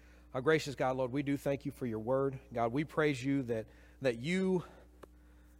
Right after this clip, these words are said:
give us passages like this, Lord, and they're hard passages, and they're challenging, and they're not exactly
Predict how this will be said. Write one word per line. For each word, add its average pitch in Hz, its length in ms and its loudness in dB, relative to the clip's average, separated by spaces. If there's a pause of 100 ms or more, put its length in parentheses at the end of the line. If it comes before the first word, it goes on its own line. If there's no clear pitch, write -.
(400)
give 196 220 8
us 196 160 4
passages 170 520 -2
like 151 240 2
this, 151 240 2
Lord, 139 200 2
and 147 100 2
they're 190 120 6
hard 208 360 6
passages, 156 560 -2
and 160 100 0
they're 185 120 4
challenging, 175 580 2
and 160 80 2
they're 208 80 4
not 202 180 6
exactly 170 540 2